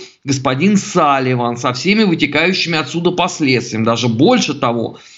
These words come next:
ровно для этого он потом уже звонил ещё раз Зеленскому, интересовался, дошли ли его слова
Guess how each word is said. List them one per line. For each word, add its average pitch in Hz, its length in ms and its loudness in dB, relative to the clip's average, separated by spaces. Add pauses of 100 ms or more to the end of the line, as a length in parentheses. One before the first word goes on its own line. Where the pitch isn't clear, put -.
(160)
ровно 165 460 2
для 151 260 2
этого 185 380 0
он 170 200 0
потом 185 520 2
уже 160 240 2
звонил 139 500 0
ещё 143 280 2
раз 120 260 0
Зеленскому, 156 600 0
интересовался, 139 760 0
дошли 127 440 0
ли 127 120 4
его 127 220 4
слова 131 580 0